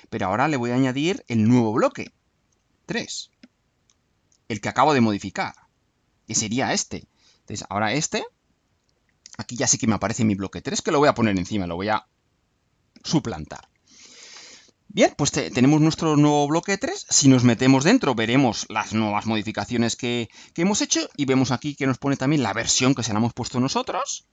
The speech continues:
aquí, y el nombre bloque tres. Pues así de fácil es crear los bloques.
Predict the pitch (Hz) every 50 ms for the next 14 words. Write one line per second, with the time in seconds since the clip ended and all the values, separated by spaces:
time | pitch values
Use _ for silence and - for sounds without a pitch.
0 | _ _ _ - - - - 220 294 - - - 160 151 139 127 123 120 113 113
1 | 110 135 165 - _ - 104 117 107 - - - - - - 92 - - - -
2 | _ _ _ _ _ _ _ _ _ _ _ _ _ _ _ _ _ _ _ _
3 | _ _ _ _ _ _ - 139 123 - - - - 120 - - 311 339 277 -
4 | - 226 - - 135 127 117 - - 120 107 110 107 104 - - 320 415 - -
5 | - - - - -